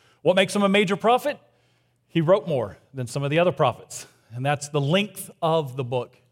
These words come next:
determines if it's a major or minor prophet. Um, he prophesied to the exile of Judah in Babylon, right? The book of Daniel is also considered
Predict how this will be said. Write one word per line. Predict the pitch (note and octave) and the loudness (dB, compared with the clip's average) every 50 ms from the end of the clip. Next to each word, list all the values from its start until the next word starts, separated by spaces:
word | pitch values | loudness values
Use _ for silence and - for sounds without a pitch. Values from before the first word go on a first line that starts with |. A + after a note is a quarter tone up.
| _ _ | _ _
determines | - B2 - C#3 C#3+ C#3 C3 B2 B2+ | -16 -12 -6 -6 -4 -4 -4 -6 -6
if | A#2 C3+ | -10 -10
it's | B2+ - | -12 -10
a | A#2+ | -8
major | B2 B2 A#2+ A#2+ | -6 -6 -6 -6
or | A#2+ | -8
minor | A#2 A#2 A2+ G#2 | -8 -8 -8 -10
prophet. | G#2+ - G#2 G#2 G2+ - D#3 G#3+ _ _ _ _ _ _ _ _ _ _ _ _ _ | -12 -12 -12 -12 -10 -10 -14 -14 _ _ _ _ _ _ _ _ _ _ _ _ _
Um, | - A#2 A2 G#2+ G2+ G#2+ A2 _ | -8 -6 -6 -6 -6 -10 -14 _
he | C#3 D#3 D3 | -6 -6 -2
prophesied | - F#3+ G3 G3+ G3 D3+ C3+ F#3+ F3+ E3+ - | 2 2 2 4 2 -2 2 4 2 4 2
to | - E3 | 0 -2
the | E3+ D3+ | 0 0
exile | D#3+ E3 D3 D#3+ E3 E3+ F3+ F3+ | 0 0 2 2 4 4 4 2
of | E3+ D3+ C3+ | 2 -2 -4
Judah | B2+ C#3 C#3 C3+ D3+ E3+ - | -4 -2 -2 0 -2 -2 -2
in | - D3 D3 D3+ | -4 -4 -2 2
Babylon, | D3 G3 A3+ G#3+ F3 C3 G2+ F#2+ F#2 - _ _ _ _ _ _ _ _ | 2 2 2 2 2 -2 -4 -6 -8 -16 _ _ _ _ _ _ _ _
right? | A2+ G#2+ A2+ C3+ D#3+ _ _ _ _ _ _ _ _ _ _ _ _ - _ _ - C3+ | -8 -6 -4 -4 -6 _ _ _ _ _ _ _ _ _ _ _ _ -20 _ _ -6 -6
The | C3 | 0
book | A#2 E3+ E3 A3+ | 0 2 2 2
of | G3+ | 2
Daniel | D3 D#3 D3 C#3+ D3 D3+ C#3+ | 2 2 0 0 0 -2 -2
is | C3 C#3 | 0 0
also | D3+ E3+ E3+ - F3+ D#3 | 0 0 0 -2 -6 -6
considered | - C#3 B2+ - - B2 A#2+ A#2+ A#2+ A#2+ | -4 -8 -8 -6 -6 -6 -6 -6 -8 -8